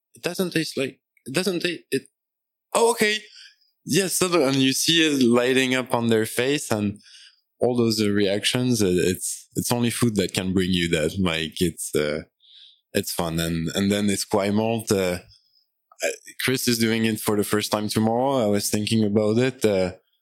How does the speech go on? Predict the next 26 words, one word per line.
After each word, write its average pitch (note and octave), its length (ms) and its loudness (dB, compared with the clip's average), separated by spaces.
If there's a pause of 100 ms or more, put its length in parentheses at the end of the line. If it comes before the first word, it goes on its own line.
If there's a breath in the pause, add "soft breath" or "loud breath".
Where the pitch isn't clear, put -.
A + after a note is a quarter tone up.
(400)
I'm G#2+ 140 0
nearly G#2+ 300 2
missing G#2+ 400 2
it D#3 160 -2
because A#2 320 0
I G#2 120 0
know A2 260 2
exactly, G#2 640 2
I G#2 180 2
saw A2 460 0
someone G#2 480 -2
placing G#2 480 0
an G2 120 2
order, G2+ 560 0 (400)
pre-ordering, G2+ 960 2
uh, F2 420 -2 (540)
earlier, G2+ 600 4
and G2 240 2
I, F#2 220 0 (360)
I G#2 120 2
actually A2 480 2
visualized G#2+ 800 2
the G2 80 2
person, G2+ 840 0 (500)
her F#2+ 160 0
husband, G2+ 500 -2